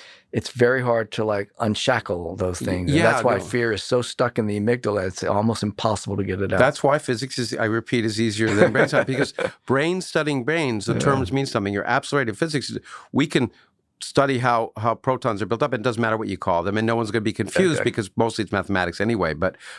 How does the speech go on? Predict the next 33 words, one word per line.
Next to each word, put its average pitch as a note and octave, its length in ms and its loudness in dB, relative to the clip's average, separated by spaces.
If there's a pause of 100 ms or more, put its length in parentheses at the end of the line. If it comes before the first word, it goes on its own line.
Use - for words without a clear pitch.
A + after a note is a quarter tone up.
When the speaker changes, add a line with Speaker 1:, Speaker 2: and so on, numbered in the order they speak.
(140)
Speaker 2:
but, G#2+ 240 0
uh, A2 220 2
but A2 220 -4
yeah, D#3+ 220 2
when A#2+ 180 -2
you're A2+ 80 -4
studying C#3 240 -2
the A#2+ 80 0
brain, D3+ 300 0
these A#2 180 -2
terms E3 380 0 (260)
could, A#2 220 0 (260)
are, B2 140 2
can A#2+ 240 -2
be A#2 80 2
very C#3 540 0 (720)
w-, A2+ 260 -6
well, C#3+ 240 0
are, B2+ 300 -2
are A#2+ 80 4
extremely D#3 600 0
influential. A#2+ 560 0
And, D3 280 2 (400)
and D3+ 140 4
then F#3 140 4
there's G#3 180 0
this G3 140 2
other G3 300 2 (180)
thing E3 180 2
that D3 120 2
intrigues D3 480 0
me, F#2 180 0
because A#2 460 0